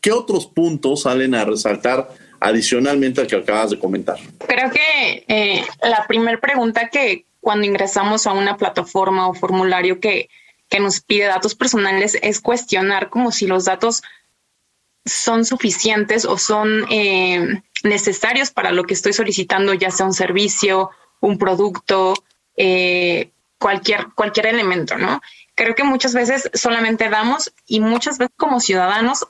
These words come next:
Speaker 2: me, me ha tocado observar que solamente cuestionamos por qué el gobierno pide ciertos datos personales, pero a las industrias o bien si estamos comprando un producto, nunca cuestionamos. Entonces, creo que la finalidad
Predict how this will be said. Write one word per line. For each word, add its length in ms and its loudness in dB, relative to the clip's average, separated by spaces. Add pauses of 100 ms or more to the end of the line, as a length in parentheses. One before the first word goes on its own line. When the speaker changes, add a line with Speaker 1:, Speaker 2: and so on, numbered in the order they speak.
(100)
Speaker 2:
me, 380 0
me 140 2
ha 140 -2
tocado 380 0
observar 580 0 (380)
que 120 0
solamente 500 0
cuestionamos 640 0
por 300 -2
qué 120 0
el 120 0
gobierno 480 0
pide 240 2
ciertos 320 -2
datos 200 -2
personales, 540 0
pero 200 0
a 240 0
las 340 -2
industrias 520 2
o 60 2
bien 140 2
si 60 0
estamos 280 -2
comprando 340 0
un 80 0
producto, 440 0 (340)
nunca 360 0
cuestionamos. 600 0
Entonces, 400 0
creo 300 0
que 160 0
la 180 0
finalidad 720 0